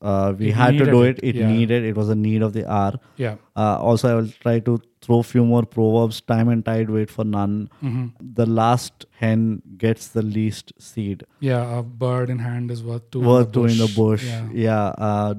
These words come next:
Speaker 1: "Don't step the fox tail."
Speaker 2: Yeah.
Speaker 1: And, uh,
Speaker 2: Trim
Speaker 1: yeah.
Speaker 2: your, trim your bushes, though. I mean, personal hygiene.
Speaker 1: <laughs> Yes. Great. So now let's go into the actual piece, the actual bit, which is it's not easy.
Speaker 2: Yes.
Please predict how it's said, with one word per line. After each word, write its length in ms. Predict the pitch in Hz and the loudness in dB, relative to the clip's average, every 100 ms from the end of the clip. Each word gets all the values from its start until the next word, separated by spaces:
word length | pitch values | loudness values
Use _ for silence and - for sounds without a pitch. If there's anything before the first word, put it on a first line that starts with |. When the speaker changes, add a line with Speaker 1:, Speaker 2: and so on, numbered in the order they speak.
| 107 | 2
Speaker 1:
"Don't 200 | 120 120 | 2 2
step 120 | 117 104 | -6 -4
the 60 | 113 | -4
fox 300 | 110 107 - - | -2 -2 -6 -8
tail." 200 | 107 98 - _ - 131 | -6 -6 -8 _ -10 -6
Speaker 2:
Yeah. 160 | 120 117 _ - 123 | -6 -8 _ -6 0
Speaker 1:
And, 280 | 131 131 131 123 | 2 2 2 2
uh, 220 | 120 117 76 | 2 0 0
Speaker 2:
Trim 140 | 147 | 2
Speaker 1:
yeah. 40 | 147 | 2
Speaker 2:
your, 60 | 139 131 - | 0 -4 -4
trim 120 | 147 143 | 0 0
your 20 | 127 127 | 0 -4
bushes, 260 | - 123 113 | -4 -6 -4
though. 120 | 117 113 135 113 | -6 -6 -10 -8
I 0 | |
mean, 220 | 117 113 113 _ - | -8 -8 -14 _ -8
personal 220 | 117 127 117 | -8 -8 -10
hygiene. 220 | 113 120 - | -12 -14 -8
Speaker 1:
<laughs> 140 | 190 - 339 - - - 269 117 | -2 -2 -2 -8 -8 2 2 2
Yes. 400 | 113 98 - - - - - _ 117 | 0 0 -6 -18 -20 -20 -20 _ 4
Great. 300 | 165 170 - | 6 6 6
So 100 | 190 | 6
now 220 | 180 196 | 8 8
let's 260 | 196 190 - | 8 6 4
go 240 | 131 160 | 6 6
into 440 | 170 139 139 139 147 | 6 4 2 2 0
the 80 | |
actual 360 | 127 117 - 131 | 2 -2 -2 -4
piece, 480 | - 117 143 - - 110 | -4 -6 -6 -10 -18 -8
the 60 | 110 | -6
actual 320 | - 110 - 113 | -4 -4 -2 -4
bit, 240 | 101 113 | -2 -4
which 160 | 117 110 | -4 -6
is 120 | 110 | -6
it's 260 | 113 - 123 | -6 -6 -2
not 220 | 117 - | -2 -2
easy. 500 | 160 156 120 107 113 - | -4 -2 0 -2 -6 -10
Speaker 2:
Yes. 460 | - 127 101 - - | 0 2 2 -4 -14